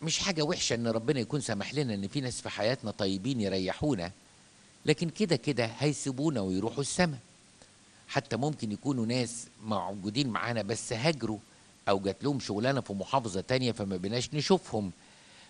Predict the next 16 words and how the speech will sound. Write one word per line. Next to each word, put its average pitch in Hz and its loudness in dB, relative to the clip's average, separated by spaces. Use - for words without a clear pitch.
فلازم 143 2
نتعلم 107 0
إن 123 -2
الحياة 127 0
كده، 92 -6
في 139 0
ناس 127 -2
كتيرة 143 0
قوي 101 0
بنحبها 139 -2
بس 131 -2
هتسيبنا 117 0
ونسيبهم 107 0
بسبب 101 2
ظروف 104 -2
الحياة. - -6